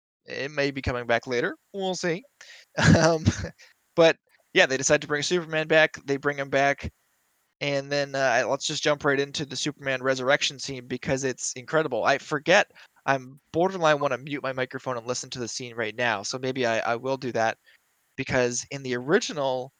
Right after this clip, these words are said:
they do an amazing version on, like, the classic Superman scene where, like, you think it's gonna go, I mean, Matt's the music nerd here. You think it's gonna be a major chord and it ends up being a minor chord. And you're like, "Oh shit,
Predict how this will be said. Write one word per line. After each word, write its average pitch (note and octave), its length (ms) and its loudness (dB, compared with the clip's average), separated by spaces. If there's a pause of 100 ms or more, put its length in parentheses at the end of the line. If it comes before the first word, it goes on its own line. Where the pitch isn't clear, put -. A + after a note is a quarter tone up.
(680)
they C#3 140 2
do C#3 160 -2
an C3 80 -4
amazing C3+ 640 -2
version C#3 340 0
on, B2 80 -6
like, B2 160 -4
the B2 80 -2
classic A#2+ 560 4
Superman F3+ 560 -2
scene C#4 320 -6 (540)
where, C3+ 120 4
like, B2 240 2
you B2+ 100 -8
think D3+ 300 -6
it's - 160 -4
gonna B2+ 200 -2
go, B2 480 4 (840)
I B2+ 80 -6
mean, B2 180 -8
Matt's B2 240 2
the B2 80 -14
music B2+ 260 -6
nerd A#2 160 -4
here. A2+ 180 -2
You A2 120 -6
think D3+ 200 -4
it's - 120 -6
gonna B2+ 200 -4
be B2+ 160 -2
a A#2 60 0
major C3 340 -4
chord E3 380 2
and C3+ 120 -4
it B2 80 -2
ends C3+ 200 -4
up B2+ 80 -4
being B2 160 -4
a A#2 60 -2
minor A#2+ 400 -4
chord. G#3+ 380 -2 (440)
And B2 120 -8
you're A2+ 80 -6
like, G#2+ 220 -4
"Oh C#3 380 0
shit, - 300 0